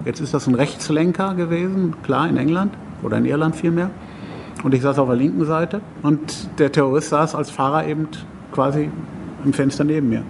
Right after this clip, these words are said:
Wir standen so ein bisschen schräg aneinander und dann ist der Zugriff weitergelaufen. Und dann hat man ihn versucht, aus dem Auto zu holen. Das war ein bisschen schwierig. Durch meinen Kopf ging dann, ich wusste, dass Sprengstoff drin ist. Laufst du weg,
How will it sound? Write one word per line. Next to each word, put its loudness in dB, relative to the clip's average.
Wir -10
standen 0
so 0
ein 4
bisschen 2
schräg 0
aneinander 2
und 4
dann 2
ist -4
der -4
Zugriff 0
weitergelaufen. 2
Und 2
dann 2
hat -4
man 0
ihn 0
versucht, 2
aus -2
dem 2
Auto -2
zu 0
holen. 2
Das -2
war 4
ein 2
bisschen 2
schwierig. 2
Durch 4
meinen 4
Kopf 0
ging 4
dann, 2
ich -6
wusste, 2
dass 0
Sprengstoff -2
drin -2
ist. -2
Laufst 2
du 4
weg, 4